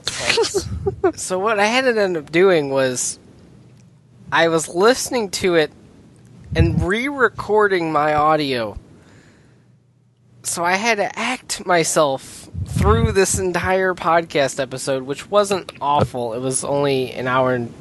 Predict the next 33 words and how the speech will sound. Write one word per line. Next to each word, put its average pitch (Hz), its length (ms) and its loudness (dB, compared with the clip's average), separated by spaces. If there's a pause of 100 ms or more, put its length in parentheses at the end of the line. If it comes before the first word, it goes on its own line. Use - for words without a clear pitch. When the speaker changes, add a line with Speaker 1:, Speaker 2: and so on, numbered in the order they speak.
Speaker 1:
forty-nine 117 520 -2
minutes. 117 380 -8
Speaker 2:
<laughs> - 1500 -10
Which - 140 -4 (100)
is - 140 -4
just - 240 -2
like 151 360 -2
the 147 100 0
news 156 440 0 (140)
now. 226 260 0 (360)
<laughs> - 380 -10
Speaker 1:
Which 170 220 -2
is 170 320 -2
like 156 260 4
this, - 540 2
this 143 220 0
segment. 123 560 -2 (400)
But, 110 260 -4
uh, 110 280 0 (500)
we 131 100 -2
Speaker 2:
Oh, - 20 0
Speaker 1:
only - 0 -
Speaker 2:
that, 120 140 0
Speaker 1:
were - 0 -
Speaker 2:
that 117 120 -4 (160)
Speaker 1:
recording 104 80 -2
Speaker 2:
example. 104 240 -2
Speaker 1:
for 110 40 -12
forty-eight 104 420 -10
minutes. 104 300 -12
That's 113 160 -12
not 101 140 -12
bad. 104 200 -12